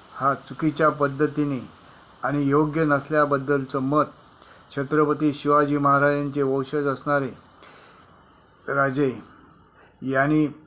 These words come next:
पत्र देऊन मोदींना स्पष्टपणे कळवलेलं होतं. तरी त्याकडे दुर्लक्ष करून आणि छत्रपतींच्या प्रतिमेकडे योग्य प्रकारे त्यांची असणारी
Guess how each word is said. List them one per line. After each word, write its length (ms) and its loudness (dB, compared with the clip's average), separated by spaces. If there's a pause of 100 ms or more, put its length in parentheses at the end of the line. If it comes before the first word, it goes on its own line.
(760)
पत्र 280 0
देऊन 380 2 (2000)
मोदींना 600 4 (400)
स्पष्टपणे 600 -2
कळवलेलं 540 4
होतं. 340 -4 (680)
तरी 180 2
त्याकडे 460 4
दुर्लक्ष 520 0
करून 340 -2 (720)
आणि 480 0 (200)
छत्रपतींच्या 800 0
प्रतिमेकडे 840 -2 (440)
योग्य 340 2
प्रकारे 420 2
त्यांची 380 -2
असणारी 680 0